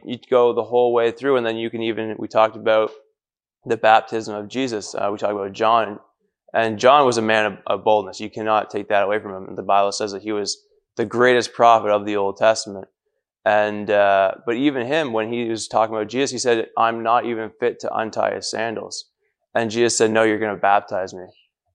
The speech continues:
And then that was just a beautiful moment in the New Testament that kinda created Jesus' career. And then Jesus himself, I mean, he just walks in boldness his whole time, and he goes into the, the Pharisees', you know, temple and all this, and he,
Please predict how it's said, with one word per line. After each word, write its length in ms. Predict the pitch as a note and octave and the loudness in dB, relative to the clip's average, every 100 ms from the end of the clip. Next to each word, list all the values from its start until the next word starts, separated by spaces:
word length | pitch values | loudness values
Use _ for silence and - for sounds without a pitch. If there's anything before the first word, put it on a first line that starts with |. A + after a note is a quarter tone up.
| - | 2
And 160 | A2+ | 4
then 140 | A2 G#2 | 4 6
that 220 | A2 G#2+ | 8 8
was 100 | A2 | 6
just 160 | G#2+ A2 | 0 -6
a 40 | |
beautiful 400 | G2+ A#2 A2+ A2 | -2 0 2 2
moment 320 | G#2 G#2 G#2 | 2 0 0
in 60 | G2+ | -4
the 60 | |
New 80 | G#2 | -8
Testament 420 | G2+ G#2+ - G2 | 0 0 0 -6
that 120 | F#2+ - | -8 -6
kinda 220 | G2+ F#2+ | -6 -6
created 600 | - A2+ G#2+ G#2 G2 G2+ _ | -8 -2 0 0 -4 -8 _
Jesus' 360 | A2 G#2 F#2+ F#2 | -10 -8 -8 -12
career. 440 | - G#2 G2 F2+ _ _ _ _ - | -6 -4 -4 -6 _ _ _ _ -2
And 220 | G#2+ A2 | 0 4
then 460 | A2+ A2 G#2+ - _ _ G#2+ | 4 4 -2 -8 _ _ -4
Jesus 280 | A#2+ A#2+ | 2 2
himself, 340 | A#2+ - E3+ C#3+ | 0 2 4 4
I 40 | |
mean, 180 | A2+ A2 | -2 -4
he 80 | A2+ | -4
just 120 | G#2+ | -2
walks 300 | G#2+ G#2+ A2 | 0 0 0
in 80 | G#2+ | -6
boldness 320 | A2 A2+ G#2+ | -2 -2 -4
his 120 | G#2 | -6
whole 180 | A2+ A2 | -4 -4
time, 240 | B2+ C#3 | -4 -4
and 100 | A2 | -6
he 60 | G#2 | -6
goes 260 | A2 A2 A2 | -2 -2 -4
into 200 | A2 A2 | -4 -2
the, 200 | G#2+ - _ _ _ _ | -2 -4 _ _ _ _
the 140 | - A2+ | -4 0
Pharisees', 1000 | A#2 A#2 A2+ - A#2 A2+ G#2+ - - - | 4 4 4 0 0 0 0 -2 -4 -6
you 140 | A2+ | -4
know, 400 | G#2+ G#2 G#2 G#2 _ _ - | 2 2 2 -2 _ _ -14
temple 640 | - B2 A#2+ B2+ C3+ D3+ G#2+ | 0 2 2 2 2 2 0
and 160 | G2+ - | -4 0
all 240 | A2 A2+ | 2 4
this, 260 | A#2 C3+ A2 | 2 0 -6
and 140 | G#2 | -6
he, 220 | G#2 G2 | -8 -10